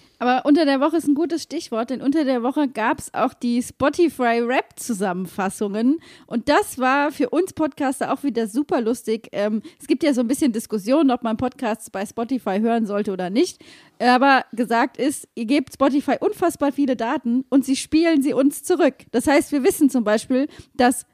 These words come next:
vierzig Leute von euch an ihrem Geburtstag die Hinterhofsänger gehört haben.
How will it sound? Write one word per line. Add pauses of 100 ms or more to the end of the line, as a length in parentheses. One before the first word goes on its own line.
vierzig
Leute
von
euch
an
ihrem
Geburtstag
die
Hinterhofsänger
gehört
haben.